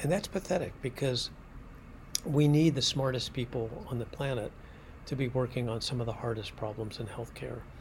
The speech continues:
And some of those hard problems are in the behavioral health space. So figuring out, like, how do we transform diagnosis so that we know how to predict better treatment response, that kind of precision medicine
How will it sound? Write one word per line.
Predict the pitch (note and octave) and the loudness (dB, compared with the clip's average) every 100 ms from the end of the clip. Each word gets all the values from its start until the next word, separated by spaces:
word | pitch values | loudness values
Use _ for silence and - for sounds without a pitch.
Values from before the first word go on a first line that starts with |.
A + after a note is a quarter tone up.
| - - | -14 -4
And | D#3+ | -2
some | - E3+ | 2 2
of | A3+ | 2
those | F#3 | 0
hard | - D#3 D#3 | 0 -2 -2
problems | D#3+ F#3+ C3+ B2+ | -4 -2 0 2
are | - C3 C3 | 4 2 2
in | |
the | C3 | 0
behavioral | B2 A#2 B2+ B2+ A#2 | -2 0 0 0 -2
health | A2+ - | -4 -6
space. | - B2 A#2 - - - - - - | -6 -4 -4 -6 -8 -14 -14 -14 -10
So | - | -6
figuring | C3 E3+ D#3+ D3+ C#3+ | -4 0 2 2 2
out, | C3+ C3 - - E3 | 0 -2 -4 -10 -10
like, | A#2 - - - - - - | -8 -10 -14 -16 -16 -16 -10
how | - C#3 | -4 0
do | E3 | 2
we | E3 | 0
transform | - D3+ C#3+ - D3+ C#3+ | 0 -2 0 -2 0 0
diagnosis | B2+ A#2+ B2+ C3+ - A#2+ B2 | -2 -2 -2 -2 -4 -4 -4
so | - | -4
that | A2+ B2 B2+ | -2 -2 0
we | |
know | A#2 A#2+ A#2+ | 2 2 2
how | A2 | 0
to | A2+ | -4
predict | - A#2+ B2 - | -4 -2 -2 -2
better | B2+ A#2 | -2 -2
treatment | A#2+ - C#3+ C3 A#2+ | -4 -4 -4 -4 -2
response, | - - A2+ G#2+ - | -2 -2 -6 -6 -6
that | - - | -4 -4
kind | - A2+ | -4 -4
of | - | -4
precision | A2+ - B2 A2+ | -6 -4 -2 -2
medicine | A2+ A#2 - B2 | -2 -2 -4 -8